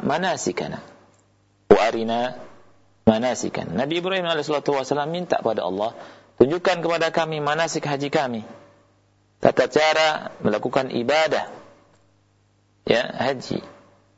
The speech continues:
Artinya apa? Artinya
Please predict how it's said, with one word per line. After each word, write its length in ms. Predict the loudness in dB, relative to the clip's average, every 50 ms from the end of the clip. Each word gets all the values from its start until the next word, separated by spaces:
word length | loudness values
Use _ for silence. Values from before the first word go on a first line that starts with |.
| _ _ _ _ _ _ _ _ _ _ 6
Artinya 480 | 6 6 6 0 -2 -2 -2 -2 0
apa? 240 | 0 0 -2 -2 -6 -12 -18 -20 -20 -20 -20 -20 -20 _ _ _ _ _ _ _ _ _ _ _ _ _ _ 2
Artinya 680 | 2 2 4 2 -2 -2 -2 -2 -2 -2 -4 -4 -8